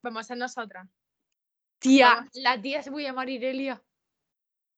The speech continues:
Speaker 1: Tía, la pava se llama Irelia y su mejor amiga es.
Speaker 2: No tiene mejor amiga.
Speaker 1: Tía. Ti-, tiene una mejor amiga que se llama
Speaker 2: Taylor.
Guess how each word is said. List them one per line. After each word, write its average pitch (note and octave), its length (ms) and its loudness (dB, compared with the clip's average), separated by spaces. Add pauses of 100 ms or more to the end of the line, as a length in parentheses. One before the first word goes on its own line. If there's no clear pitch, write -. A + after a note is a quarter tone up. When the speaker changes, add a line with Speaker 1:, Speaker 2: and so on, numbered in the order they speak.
(720)
Speaker 1:
Tía, C4+ 320 4
la B3+ 160 6
pava C#4+ 180 4
se D#4+ 120 -6
llama C#4 240 2
Irelia C4 300 -2
y D4+ 60 -6
su D4 120 -12
mejor B3+ 260 -4
amiga B3+ 380 2
es. - 240 -8 (880)
Speaker 2:
No G#3+ 180 -12
tiene B3 180 -4
mejor A#3+ 240 -4
amiga. A3+ 440 -4 (760)
Speaker 1:
Tía. G#3 680 4 (760)
Ti-, E4 200 -20 (260)
tiene D#4 200 -14
una E4 140 -4
mejor D#4+ 220 -8
amiga D#4 280 -8
que C#4 100 -20
se C#4 140 -20
llama C4+ 120 4
Speaker 2:
Taylor. B3 300 2